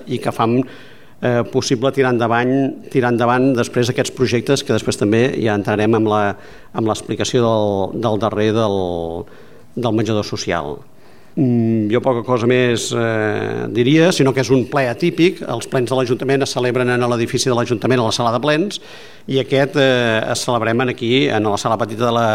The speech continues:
de l'Ateneu, i per una raó òbvia, no? Podem veure per l'aforament, perquè allà no hi cabríem tots. En aquest cas no hi cabríeu tots els que esteu aquí al davant nostre.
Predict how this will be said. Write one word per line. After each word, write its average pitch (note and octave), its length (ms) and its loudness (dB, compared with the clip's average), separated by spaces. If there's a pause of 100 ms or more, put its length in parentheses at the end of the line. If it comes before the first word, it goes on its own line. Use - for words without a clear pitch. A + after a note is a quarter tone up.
(180)
de B2 80 -2
l'Ateneu, A#2 400 0 (600)
i B2+ 160 0
per C#3 160 0
una C3+ 160 2
raó C3 240 4
òbvia, A#2 240 -2
no? F3 240 2
Podem A2 420 -2
veure B2 220 0
per - 120 0
l'aforament, B2 520 0
perquè A2+ 220 -2
allà A2 180 0
no A#2+ 100 2
hi A#2+ 120 2
cabríem A2+ 500 0
tots. D#3 300 0
En G2+ 100 -8
aquest G2+ 220 -10
cas A#2 140 -2
no C3+ 100 6
hi - 80 0
cabríeu A#2+ 340 2
tots C3+ 160 0
els B2+ 120 -4
que C3+ 100 -6
esteu A#2+ 260 0
aquí A#2 320 -2
al A#2+ 280 -2
davant A#2 240 2
nostre. G2 380 -4